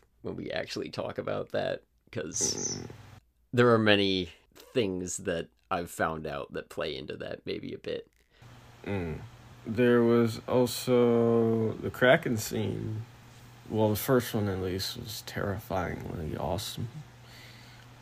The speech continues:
Speaker 2: And then there's this thing I'm, not like, well, it is kinda terrifying. There's something called thalassophobia,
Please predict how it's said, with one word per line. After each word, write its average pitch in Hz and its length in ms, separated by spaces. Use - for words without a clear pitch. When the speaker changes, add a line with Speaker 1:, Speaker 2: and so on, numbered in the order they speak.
Speaker 2:
And 110 140
then 104 320
there's 127 200
this 123 180
thing 127 260
I'm, 117 220
not 143 260
like, 113 260
well, 90 280
it 90 120
is 95 160
kinda 82 300
terrifying. 92 680
There's 107 220
something 131 480
called 110 340
thalassophobia, 104 1040